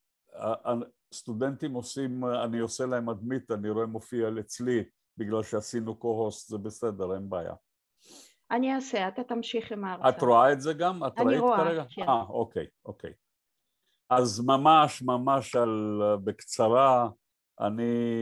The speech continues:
Speaker 1: אה, רז אייפרמן, יועץ בחברת בי די או, אה, מלמד גם באונו וגם ברופין, לימדתי בהרבה אוניברסיטאות, אה, כתבתי ספרים,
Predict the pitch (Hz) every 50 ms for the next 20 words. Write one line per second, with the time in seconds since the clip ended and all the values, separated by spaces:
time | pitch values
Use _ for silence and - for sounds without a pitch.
0 | 113 110 110 107 107 104 104 104 104 - - - - 104 104 104 104 104 104 104
1 | 117 117 117 98 113 123 127 123 - - 123 120 117 113 113 110 107 107 107 107
2 | 110 117 117 107 - 113 110 104 - - 104 95 110 107 107 104 98 98 104 98
3 | 92 101 104 113 123 127 123 120 120 107 - _ _ _ _ _ _ _ _ -
4 | - 107 104 104 104 104 104 104 104 104 104 101 101 98 101 101 98 98 101 104
5 | - - - 117 117 113 113 113 110 120 131 135 123 101 101 95 107 123 131 135
6 | 139 131 135 117 120 120 123 120 120 120 120 101 104 101 90 107 120 127 131 127
7 | 127 123 120 120 120 117 - 113 107 104 104 101 101 101 110 117 120 - - 113
8 | 110 98 98 101 101 95 87 98 120 123 123 120 123 117 107 104 110 107 101 -
9 | - 104 - _ 113 107 107 113 113 110 - _ _ _ _ _ _ _ _ _
10 | _ _ _ - 107 107 107 107 104 104 104 104 107 107 - 120 110 - 127 -
11 | - - 113 - - - 113 107 113 120 123 120